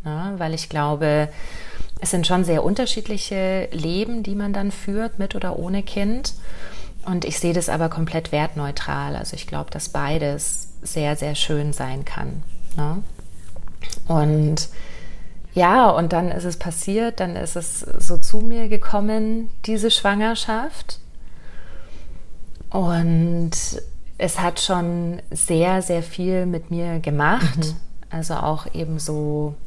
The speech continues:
Speaker 1: in Bezug auf meine Weiblichkeit. Und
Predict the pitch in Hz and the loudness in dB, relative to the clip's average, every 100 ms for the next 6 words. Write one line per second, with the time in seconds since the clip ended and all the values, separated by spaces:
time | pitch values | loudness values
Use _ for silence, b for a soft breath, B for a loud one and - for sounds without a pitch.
0 | - - 160 160 - 165 147 - 143 143 | -10 -6 -4 -2 -2 -4 -6 -6 -4 -4
1 | 135 135 139 151 - - 139 139 - - | -2 -2 -2 -4 -4 -6 -6 -6 -8 -8
2 | - - - - B B B B B - | -8 -8 -8 -12 B B B B B -8
3 | - 165 156 147 147 147 147 - | -6 -4 -2 -2 -2 -4 -6 -8